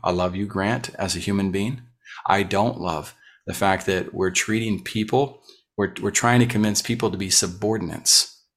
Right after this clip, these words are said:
to us. That's not healthy. There's many powers of influence, and, uh,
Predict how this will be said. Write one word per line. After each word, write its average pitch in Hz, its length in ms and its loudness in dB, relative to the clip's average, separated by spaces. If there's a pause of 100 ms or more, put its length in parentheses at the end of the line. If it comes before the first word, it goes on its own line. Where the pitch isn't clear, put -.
to 101 140 4
us. 90 360 2 (320)
That's 127 240 4
not 143 180 2
healthy. 104 640 -6 (160)
There's - 320 -2
many 127 380 4
powers 101 580 2
of - 180 -6
influence, 127 800 2 (360)
and, 92 340 0
uh, 95 400 0